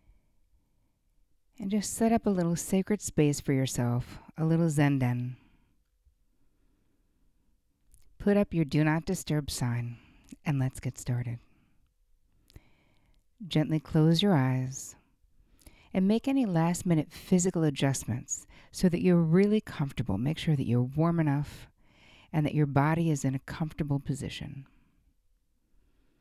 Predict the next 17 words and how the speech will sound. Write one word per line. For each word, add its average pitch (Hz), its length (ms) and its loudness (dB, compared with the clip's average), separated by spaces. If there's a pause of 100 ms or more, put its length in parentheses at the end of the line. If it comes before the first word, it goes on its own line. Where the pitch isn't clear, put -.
(880)
And 160 120 -4
now 170 160 0
start 190 360 0
breathing 147 460 2
deeply 143 360 0
in 165 320 -2
through 185 140 2
your 185 200 2
nose 131 720 0 (1900)
and 139 280 -2 (140)
out 151 240 -2 (100)
through 196 120 4
your 208 140 4
mouth 147 340 2 (100)
with 151 140 0
a 151 60 0
sigh. 120 580 -6